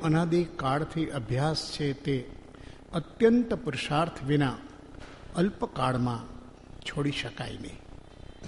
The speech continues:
પૂજ્ય ગાંધીજી ઉપરનો આ પત્ર છે. ગાંધીનું નિવાસસ્થાન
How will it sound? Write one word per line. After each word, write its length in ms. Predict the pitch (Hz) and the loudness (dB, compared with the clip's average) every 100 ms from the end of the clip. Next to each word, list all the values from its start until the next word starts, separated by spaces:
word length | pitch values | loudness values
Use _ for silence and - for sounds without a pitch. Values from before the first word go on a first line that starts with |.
| - - - - - - - - - - - - - - - - - - - - - | -14 -16 -16 -18 -18 -16 -16 -16 -18 -16 -16 -16 -16 -16 -16 -16 -16 -16 -16 -16 -10
પૂજ્ય 400 | - 147 131 147 143 - - - - - - - | -4 -2 4 4 2 -6 -14 -16 -16 -16 -14 -4
ગાંધીજી 500 | 139 143 139 147 151 | 0 2 2 4 4
ઉપરનો 420 | 139 139 139 139 | 2 0 -2 0
આ 40 | 131 | -2
પત્ર 380 | 123 117 143 | -4 -8 -8
છે. 220 | 139 - 143 - - - - - - - - - - - - - - - - - - - - - - - - - - - - - - - - - - - - | -8 -10 -12 -14 -18 -16 -14 -14 -14 -18 -16 -16 -18 -18 -18 -18 -18 -18 -16 -16 -16 -16 -18 -18 -16 -16 -16 -16 -16 -18 -18 -18 -18 -18 -18 -18 -18 -14 -4
ગાંધીનું 560 | 147 143 143 147 151 | 2 4 6 6 6
નિવાસસ્થાન 680 | 139 131 131 131 - 147 131 | 4 4 4 0 -2 -2 0